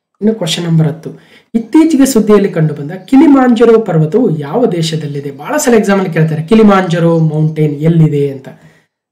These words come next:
So ತಾಂಜಾನಿಯಾದಲ್ಲಿ ಬರುತ್ತೆ. So ಇತ್ತೀಚೆಗೆ ತಾಂಜಾನಿಯಾದಲ್ಲಿರ್ತಕ್ಕಂತಹ ಈ ಒಂದು ಕಿಲಿಮಾಂಜರೋ ಪರ್ವತವನ್ನ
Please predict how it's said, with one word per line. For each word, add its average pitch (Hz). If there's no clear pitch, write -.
So 156
ತಾಂಜಾನಿಯಾದಲ್ಲಿ 160
ಬರುತ್ತೆ. -
So 233
ಇತ್ತೀಚೆಗೆ 226
ತಾಂಜಾನಿಯಾದಲ್ಲಿರ್ತಕ್ಕಂತಹ 226
ಈ 208
ಒಂದು 208
ಕಿಲಿಮಾಂಜರೋ 240
ಪರ್ವತವನ್ನ 156